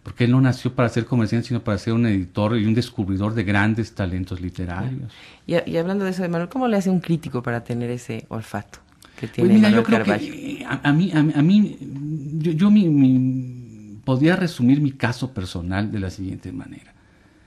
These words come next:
Speaker 1: Ser honrado hasta la ignominia.
Speaker 2: <laughs>
Speaker 1: Y decir honrado hasta la ignominia, honrado hasta que te apedreen, no importa.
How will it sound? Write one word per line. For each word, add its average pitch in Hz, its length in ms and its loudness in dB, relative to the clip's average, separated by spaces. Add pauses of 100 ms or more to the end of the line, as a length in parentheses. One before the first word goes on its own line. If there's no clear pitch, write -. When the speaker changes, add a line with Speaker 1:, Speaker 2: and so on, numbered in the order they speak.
(160)
Speaker 1:
Ser 180 220 2
honrado 131 680 4 (1500)
hasta 107 320 -6
la 90 120 -6
ignominia. 80 720 -8 (300)
Speaker 2:
<laughs> - 260 -2
Speaker 1:
Y 127 160 0
decir 120 320 2
honrado 139 240 6
hasta 147 160 0
la 127 80 4
ignominia, 127 420 4 (220)
honrado 156 420 4
hasta 135 320 -2
que 113 80 -4
te 110 140 -2
apedreen, 87 560 -6
no 117 160 0
importa. 101 640 -6